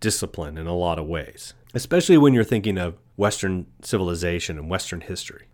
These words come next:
Now, argumentation kind of dates back to Aristotle, this available means of persuasion, but it also relates to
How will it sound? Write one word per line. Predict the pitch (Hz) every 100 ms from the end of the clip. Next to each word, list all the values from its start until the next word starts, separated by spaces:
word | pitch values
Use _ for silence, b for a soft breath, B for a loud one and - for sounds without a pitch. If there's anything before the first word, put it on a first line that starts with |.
| _
Now, | -
argumentation | 165 208 254 170 - 135 131 127 - 78 85 - _ - 110
kind | 156 160
of | 143
dates | 127 -
back | 110 104 -
to | 101
Aristotle, | 98 90 - 101 85
this | 87 - - _ _ _
available | 107 107 120 110 104
means | 101 90
of | 90
persuasion, | 87 - 104 92 87 80
but | 110 -
it | -
also | 147 185 190 202 143
relates | 123 113 110 107 - -
to | - - 95 92 87